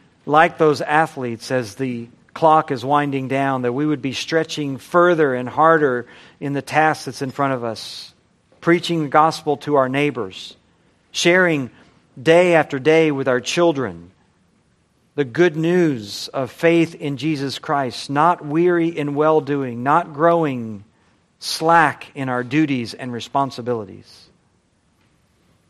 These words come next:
We pray, Father, that you would keep us sacrificial,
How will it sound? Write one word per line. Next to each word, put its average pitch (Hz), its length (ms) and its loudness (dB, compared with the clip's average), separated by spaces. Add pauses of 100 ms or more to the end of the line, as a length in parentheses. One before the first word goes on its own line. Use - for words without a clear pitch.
(460)
We 139 60 -20
pray, 127 180 -2
Father, 117 300 0
that 110 200 -10
you 123 80 -8
would 110 100 -12
keep - 220 -10
us 113 120 -8
sacrificial, 117 760 -8